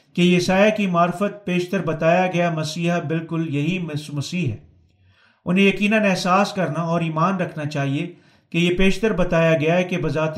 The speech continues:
خود یسوع کے علاوہ کوئی دوسرا نہیں ہے۔ پرانے عہد نامہ کی پیشن گوئیاں تمام یسوع مسیح کے وسیلہ سے پوری کی جا چکی ہیں، یعنی چھوٹے ترین خط کو نہ چھوڑتے ہوئے ہی نہ ہلکے ترین واقعے کو۔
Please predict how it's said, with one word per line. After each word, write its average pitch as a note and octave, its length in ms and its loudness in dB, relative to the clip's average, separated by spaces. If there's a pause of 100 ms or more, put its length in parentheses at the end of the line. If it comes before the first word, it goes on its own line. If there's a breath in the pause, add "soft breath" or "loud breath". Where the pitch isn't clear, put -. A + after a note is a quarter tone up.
(140)
خود G3 260 -4
یسوع D#3+ 280 -6
کے E3 100 -2
علاوہ D#3 300 -2
کوئی E3 180 -6
دوسرا D3+ 340 -4
نہیں A#2 260 -4
ہے۔ C3 60 -16 (1000 soft breath)
پرانے G#3+ 340 2
عہد G#3+ 100 0
نامہ A3+ 200 2
کی G#3+ 140 -4
پیشن F3+ 400 0
گوئیاں D#3+ 380 0 (500 soft breath)
تمام F#3+ 340 2
یسوع F3+ 260 0
مسیح E3+ 220 -4
کے F#3 120 -2
وسیلہ F3+ 400 0
سے E3 160 -4
پوری E3 340 -2
کی D#3+ 180 -4
جا C#3+ 200 0
چکی A#2+ 320 -8
ہیں، A2 100 -6 (880)
یعنی F3+ 260 2
چھوٹے G3+ 420 2 (1080)
ترین G3 320 4
خط G#3+ 320 -2
کو E3 140 -4 (220)
نہ E3 320 0
چھوڑتے F3+ 360 0
ہوئے D3 220 2 (320)
ہی D#3+ 160 -2 (200)
نہ D#3 120 -2 (140)
ہلکے F3+ 340 -2 (460 soft breath)
ترین F3 240 2
واقعے C#3+ 400 0
کو۔ A2 180 -8